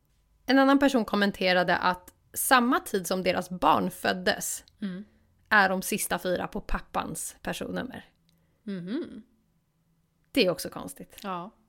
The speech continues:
Speaker 2: Ja.
Speaker 1: Sen om det är ödet eller bara en slump.
Speaker 2: Ja. <laughs> Ja, alltså vissa grejer såklart. Eh, alltså så här, om man verkligen vill så kan man ju hitta samband i det mesta.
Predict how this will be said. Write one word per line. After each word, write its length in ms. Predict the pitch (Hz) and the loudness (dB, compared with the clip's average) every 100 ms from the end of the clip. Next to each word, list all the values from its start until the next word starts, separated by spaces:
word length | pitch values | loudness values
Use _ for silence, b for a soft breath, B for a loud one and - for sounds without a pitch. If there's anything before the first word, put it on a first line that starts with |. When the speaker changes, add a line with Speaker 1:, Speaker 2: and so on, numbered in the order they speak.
| _ _ _ _ _ _ _ _ _ _ _ _ _ _ _ - | _ _ _ _ _ _ _ _ _ _ _ _ _ _ _ -16
Speaker 2:
Ja. 140 | 185 | -8
Speaker 1:
Sen 160 | 175 440 | -2 2
om 60 | 359 | 4
det 120 | 233 | 4
är 140 | 208 214 | 4 4
ödet 220 | 320 349 | 4 4
eller 120 | 285 | 6
bara 120 | 240 | 6
en 100 | 233 | 6
slump. 500 | 220 320 359 523 - 220 | 4 4 4 6 8 8
Speaker 2:
Ja. 380 | 208 208 226 226 | 8 4 4 0
<laughs> 1300 | 214 - 359 359 370 - 285 269 - 381 - 370 277 214 | -4 2 2 4 0 0 -4 -4 -8 -16 -14 -14 -8 4
Ja, 140 | 220 | 6
alltså 160 | 240 269 247 220 | 6 4 2 0
vissa 340 | 285 - 233 | 0 0 0
grejer 300 | 240 320 233 | 2 2 2
såklart. 560 | - 196 196 180 - - _ _ - | 0 -2 -2 -2 -8 -20 _ _ -8
Eh, 380 | 190 170 - - | -4 -4 -4 -2
alltså 180 | 247 277 | 0 0
så 80 | 262 | 2
här, 260 | 214 - - - _ - - b b b | 2 0 -8 -14 _ -18 -18 b b b
om 100 | 214 | 0
man 160 | 247 247 | 2 4
verkligen 420 | 277 262 233 220 | 2 2 -2 0
vill 380 | 214 - 175 175 - _ - | -2 -6 -8 -10 -14 _ -14
så 160 | - | -10
kan 160 | 196 196 | -8 -6
man 120 | 190 | -6
ju 60 | 185 | -8
hitta 240 | 196 180 | -8 -8
samband 680 | - 180 175 170 160 - - | -4 -4 -6 -10 -12 -14 -14
i 120 | - | -10
det 100 | 180 | -8
mesta. 460 | 165 - - - | -8 -8 -10 -10